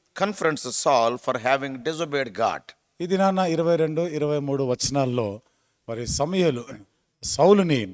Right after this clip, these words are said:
Speaker 2: ఆయన అవిధేయుడైన కారణాన్ని బట్టి గద్దించిన ఆ సందర్భాలను మనం ధ్యానం చేస్తాం.
Speaker 1: We will examine the text under three headings.
Speaker 2: ఈ భాగాన్ని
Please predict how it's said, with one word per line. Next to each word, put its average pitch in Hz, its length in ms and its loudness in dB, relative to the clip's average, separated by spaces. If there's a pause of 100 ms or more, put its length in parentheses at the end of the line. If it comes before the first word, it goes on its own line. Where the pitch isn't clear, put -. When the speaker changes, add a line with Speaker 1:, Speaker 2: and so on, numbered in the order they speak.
(200)
Speaker 2:
ఆయన 127 160 0 (540)
అవిధేయుడైన 151 500 4 (100)
కారణాన్ని 143 340 0
బట్టి 139 180 -6 (120)
గద్దించిన 131 480 -4
ఆ - 100 -6
సందర్భాలను 135 600 -2
మనం 143 200 -4
ధ్యానం 117 320 -2
చేస్తాం. 104 340 -6
Speaker 1:
We 202 120 6
will 165 160 4
examine 196 540 2
the 165 60 4 (140)
text 156 260 2
under 143 180 -2 (120)
three 143 220 -2
headings. 117 360 -2 (400)
Speaker 2:
ఈ - 20 6 (440)
భాగాన్ని 156 480 2